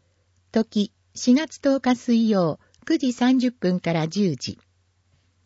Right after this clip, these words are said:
写真、説明。室内です。右奥で二人の人物が紙芝居をしています。手前の床には七人ほどの親子連れなどが座って見ています。写真終わり。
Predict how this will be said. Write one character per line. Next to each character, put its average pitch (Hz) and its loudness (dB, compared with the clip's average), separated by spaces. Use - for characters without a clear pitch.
写 226 -2
真、 262 0
説 208 -2
明。 190 0
室 - -6
内 262 0
で 156 -2
す。 - -14
右 262 6
奥 269 -2
で 226 4
二 311 -4
人 311 -2
の 220 4
人 240 4
物 190 -4
が 165 -2
紙 240 2
芝 247 -2
居 170 0
を 165 -2
し - -14
て - -6
い 151 -4
ま 135 -2
す。 - -16
手 247 6
前 294 0
の 269 4
床 247 2
に 233 6
は 170 -2
七 - -8
人 311 -4
ほ 285 0
ど 277 4
の 254 4
親 233 4
子 240 0
連 226 0
れ 226 4
な 214 2
ど 180 -2
が 143 -2
座 185 -4
っ - -6
て - -6
見 185 0
て - -6
い 135 -2
ま 113 -2
す。 - -18
写 214 -2
真 240 2
終 175 -6
わ 131 -4
り。 - -10